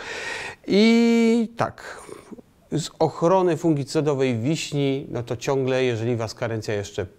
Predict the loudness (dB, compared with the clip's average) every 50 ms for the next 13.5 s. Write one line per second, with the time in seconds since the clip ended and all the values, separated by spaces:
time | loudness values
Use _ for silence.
0 | _ _ -4 -2 -2 -2 -2 -4 -4 -4 -4 -4 -4 -6 -8 -8 -8 -10 -12 -18
1 | _ _ -18 -12 -8 -6 -4 -2 -2 -2 -2 -2 -2 -2 -2 -2 -2 -4 -4 -4
2 | -6 -4 -2 -2 0 0 -2 -2 -4 -4 -6 -8 -10 -8 -8 -6 -2 0 0 0
3 | 2 0 0 0 -2 -2 -2 -2 -4 -4 -4 -4 -6 -6 -6 -8 -8 -8 -6 -4
4 | -4 -4 -4 -6 -8 -10 -10 -8 -6 -4 -2 -2 -2 -2 -2 -4 -4 -4 -6 -12
5 | -20 -20 -20 -20 -20 -20 -18 -18 -18 -20 -20 -20 -16 _ -6 -4 -2 -2 -2 -2
6 | -2 -2 -2 0 0 0 0 0 0 -2 -2 -4 -6 -6 -4 -2 0 0 0 0
7 | 0 -2 -2 -6 -12 -20 _ _ -8 -8 -8 -6 -6 -8 -8 -6 -4 -4 -2 -2
8 | 0 0 0 -2 -2 -4 -4 -2 -2 -2 -4 -6 -6 -4 -2 -2 0 -2 -2 -4
9 | -4 -4 -2 -2 -2 0 0 -2 -2 -4 -4 -4 -2 -2 -2 -2 -2 -2 -4 -6
10 | -6 -6 -6 -6 -4 -4 -4 -2 -2 -4 -6 -4 -4 -4 -2 -2 -2 -2 -2 -2
11 | -2 -2 -2 -4 -6 -8 -12 -16 -16 -16 -14 -12 -10 -6 -4 -4 -4 -4 -4 -2
12 | -2 0 0 0 0 -2 -2 -2 -2 -2 -2 -4 -4 -4 -2 -2 0 -2 -2 -2
13 | -4 -4 -4 -4 -4 -4 -2 -2 -4 -4